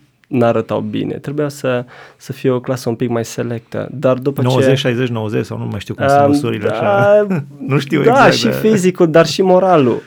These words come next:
Speaker 1: Adică aș fi, aș fi legat o relație totdeauna cu, cu o fată care era mai morală decât ceilalți, e, educată. Acum, eu la școală învățam foarte bine. Nu,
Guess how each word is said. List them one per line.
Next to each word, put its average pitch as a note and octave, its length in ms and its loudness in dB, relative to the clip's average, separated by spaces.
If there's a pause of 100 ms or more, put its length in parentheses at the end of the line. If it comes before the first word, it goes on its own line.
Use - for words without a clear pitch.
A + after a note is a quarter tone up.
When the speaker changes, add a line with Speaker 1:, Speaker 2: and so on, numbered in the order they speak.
(120)
Speaker 1:
Adică C#3+ 380 2
aș - 460 -2
fi, C3 680 -4 (180)
aș C3 140 -6
fi - 80 -8
legat C#3+ 300 0
o C#3+ 40 0
relație C3+ 360 -2
totdeauna C3+ 360 -4
cu, C3+ 160 -14
cu - 360 -12
o C3 40 -14
fată B2+ 300 -10
care A#2+ 520 -8
era B2 280 -4
mai B2+ 280 -4
morală A#2 440 -6
decât - 280 -14
ceilalți, - 760 -14
e, - 340 -14 (440)
educată. A2+ 1120 -8 (720)
Acum, D#3 280 4
eu D#3 320 6
la D3 120 0
școală D#3 260 0
învățam D#3 260 -2
foarte D#3 320 -6
bine. A2 360 -6
Nu, D#3+ 560 0